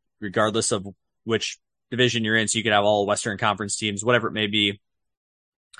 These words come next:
But in your first round, the Las Vegas Aces, they've kind of been the team the last couple of years, and they were my pick at the beginning of the year. Crushed the Phoenix Mercury, who you would think would be better than the eight seed. I,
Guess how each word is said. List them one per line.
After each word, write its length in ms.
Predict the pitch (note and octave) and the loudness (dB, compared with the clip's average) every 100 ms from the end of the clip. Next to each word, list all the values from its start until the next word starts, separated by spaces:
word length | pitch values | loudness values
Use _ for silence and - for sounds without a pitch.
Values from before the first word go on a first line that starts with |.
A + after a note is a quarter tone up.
| _ _ _ - | _ _ _ 0
But 140 | B2 | 2
in 120 | B2 | 2
your 100 | A#2 | 0
first 340 | - E3 D#3+ D#3+ | 2 2 2 0
round, 300 | D3 C#3 C3 | 2 2 2
the 40 | |
Las 220 | C3+ C3 | 0 0
Vegas 300 | C3 B2 A#2+ | 0 -2 -2
Aces, 380 | A#2 A#2 - G#2+ | -2 -2 -4 -4
they've 180 | G#2+ G#2 | -4 -2
kind 180 | A#2 G#2 | -2 -2
of 60 | |
been 260 | G#2+ G#2 G2+ | -2 -2 -2
the 220 | A#2 A2+ | -4 -4
team 220 | - A2+ | -2 -2
the 80 | G#2+ | -2
last 220 | G#2 G2+ | -2 -4
couple 240 | - G#2+ G#2+ | -4 -4 -2
of 40 | |
years, 280 | G#2 G#2+ G#2+ | 0 0 -2
and 100 | G2+ | -4
they 60 | G#2 | -4
were 100 | G#2 | 0
my 180 | G#2 | -2
pick 220 | - G#2+ - | -2 -6 -8
at 60 | |
the 60 | - | -6
beginning 300 | A2+ A2 G#2 | -4 -2 -2
of 80 | G2 | -4
the 100 | G#2 | -2
year. 260 | G#2 G#2 _ _ _ - | 0 -2 _ _ _ -12
Crushed 380 | - G3 A3 | 0 0 0
the 60 | C#3+ | -4
Phoenix 360 | - C#3 B2 C3 | -2 -2 -2 0
Mercury, 460 | C3 A#2+ G2 G#2+ | -2 0 0 0
who 120 | A2+ | 0
you 140 | G#2 G2+ | -2 -2
would 120 | G2 | -4
think 180 | A#2+ A2 | -6 -4
would 80 | G2+ | -6
be 100 | G2+ | -2
better 280 | G#2 G#2 | 0 0
than 160 | G2 G2+ | -2 -4
the 120 | F#2+ | 0
eight 180 | G#2 G#2 | -2 -2
seed. 220 | - G2 | -6 -4
I, 120 | F#2 | -4